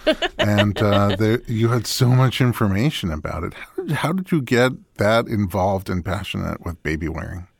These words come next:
Speaker 1: Well, when my son was born in two thousand and eight, um, I found myself woefully unprepared, as many first-time parents do. And you know what? He cried a lot, as babies do, but I really needed a tool,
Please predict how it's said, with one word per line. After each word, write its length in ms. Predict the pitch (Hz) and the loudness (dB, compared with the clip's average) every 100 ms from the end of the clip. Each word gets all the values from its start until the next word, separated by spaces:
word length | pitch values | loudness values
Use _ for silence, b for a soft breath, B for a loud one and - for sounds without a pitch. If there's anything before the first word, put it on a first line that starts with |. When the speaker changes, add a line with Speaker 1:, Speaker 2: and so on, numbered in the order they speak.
| _ | _
Speaker 1:
Well, 160 | 277 285 | 0 2
when 140 | 285 | 2
my 420 | 277 269 262 262 254 | 2 2 2 -2 -2
son 280 | - 285 | 0 2
was 180 | 320 330 | 2 -2
born 460 | - 233 220 233 269 | 0 2 2 0 -4
in 400 | - 226 220 220 | -4 -2 -2 -4
two 220 | - 240 | -4 0
thousand 400 | 220 214 214 214 | 2 2 0 -4
and 200 | 208 202 - | -4 -4 -4
eight, 380 | 196 233 277 - | -2 -2 -4 -2
um, 280 | 202 190 190 | 0 0 0
I 140 | 214 | -2
found 260 | 214 214 214 | 0 0 0
myself 480 | 208 202 208 202 220 | -2 0 0 2 2
woefully 480 | 214 - 220 214 | 0 0 0 0
unprepared, 680 | 208 214 208 214 220 196 214 | 0 -2 -4 -4 0 0 0
as 240 | 226 214 202 | -2 -4 -4
many 340 | 202 202 202 | -4 -2 -4
first-time 680 | 202 214 202 - 202 196 196 | -4 -6 -6 -4 -4 -2 -6
parents 400 | - 196 196 196 | -4 -4 -4 -6
do. 340 | - 190 208 285 B B B | -4 -2 -2 -4 B B B
And 580 | - 233 226 226 226 208 - | -2 2 2 0 -2 -8 -8
you 140 | 269 | -2
know 100 | 269 | 0
what? 220 | 285 311 320 | 2 2 0
He 180 | 339 | -4
cried 240 | 320 339 415 | 0 2 2
a 80 | 226 | 2
lot, 320 | 190 196 - | 2 2 0
as 240 | - 247 254 | 0 0 0
babies 420 | 254 254 285 - | -4 -2 -4 -4
do, 300 | 220 214 254 | -8 -6 -4
but 280 | 202 202 - B B B | -2 -2 -4 B B B
I 80 | - | -4
really 260 | 269 311 302 | -2 -2 -4
needed 260 | 277 262 | -4 -4
a 60 | 214 | -4
tool, 720 | - - 220 220 240 285 330 | -4 -6 -4 -4 -4 -6 -8